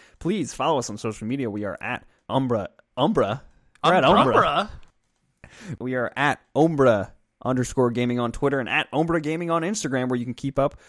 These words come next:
Speaker 1: with all of our latest tweets, jokes, pictures, memes, and all the stuff in betweens. You like what I did there?
Speaker 2: Mm-hmm.
Speaker 1: That was pretty good. You can also find us on Twitch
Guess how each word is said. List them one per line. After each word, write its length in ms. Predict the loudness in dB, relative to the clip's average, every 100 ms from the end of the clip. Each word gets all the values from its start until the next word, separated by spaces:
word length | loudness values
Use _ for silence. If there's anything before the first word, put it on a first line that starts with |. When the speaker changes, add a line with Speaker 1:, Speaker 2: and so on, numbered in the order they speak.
| _
Speaker 1:
with 120 | -10 -4
all 380 | -2 -2 -4 _ -18
of 120 | -8 -2
our 120 | 0
latest 380 | -2 -4 -8 -6
tweets, 340 | -4 -4 -12 -16 0
jokes, 300 | 2 2 2
pictures, 460 | 0 2 0 0
memes, 340 | 0 0 0 -2
and 100 | 0
all 140 | -2
the 80 | -4
stuff 380 | -4 -2 -2 -4
in 280 | -8 -6 -8
betweens. 1120 | -10 -12 -8 -6 -6 -6 -10 -12 -12 -14 -16 -20 -18 -16 -8
You 80 | -4
like 120 | -2
what 100 | -2
I 40 |
did 160 | -2 0
there? 240 | -2 -2 -10 -18 -18 -18
Speaker 2:
Mm-hmm. 380 | -16 -16 -16 -18 -20 -20 -18 -12
Speaker 1:
That 80 |
was 100 | -12
pretty 220 | -8 -10 -6
good. 220 | -8 -10 _ _ _ -20 -4
You 120 | 0
can 80 | 2
also 180 | 2 0
find 240 | 0 0
us 100 | -2
on 120 | -6
Twitch 400 | -4 -4 -4 -8